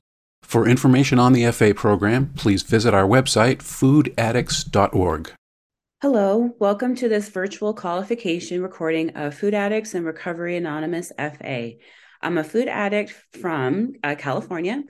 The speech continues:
Speaker 2: and I will share my story of recovery from food addiction. Okay, I'm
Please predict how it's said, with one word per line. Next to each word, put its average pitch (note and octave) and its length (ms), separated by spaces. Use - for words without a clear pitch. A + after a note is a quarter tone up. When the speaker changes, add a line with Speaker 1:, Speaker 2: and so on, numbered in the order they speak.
Speaker 2:
and - 100
I F3+ 160
will F#3+ 160
share F#3 300
my F3+ 160
story F3+ 520
of E3 220
recovery F#3+ 600
from E3 300
food C#3 460
addiction. - 800
Okay, C4+ 640
I'm F3+ 460